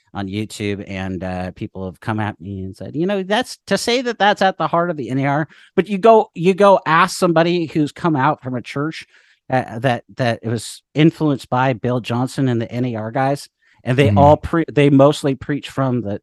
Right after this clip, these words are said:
Speaker 1: the Passion Translation."
Speaker 2: Well, I haven't
Speaker 1: And it
Speaker 2: even actually seen them preach from the Bible. They talk about opening it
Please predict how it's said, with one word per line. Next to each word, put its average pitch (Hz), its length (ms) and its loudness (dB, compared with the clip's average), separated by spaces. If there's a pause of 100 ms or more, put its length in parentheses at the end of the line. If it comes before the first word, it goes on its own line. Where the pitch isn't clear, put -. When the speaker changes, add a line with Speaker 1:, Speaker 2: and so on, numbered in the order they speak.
Speaker 1:
the 104 80 -6
Passion 104 400 -6
Translation." 87 720 -12 (300)
Speaker 2:
Well, 117 140 8
I 123 100 10
haven't 123 140 10
Speaker 1:
And 120 80 10
it - 20 10
Speaker 2:
even 110 260 6
actually 107 440 4
seen 107 260 0
them 95 300 0
preach 98 300 -2
from 101 240 -2
the 87 100 0
Bible. 90 340 2
They 98 160 2
talk 110 300 2
about 101 260 2
opening 120 400 2
it 135 180 4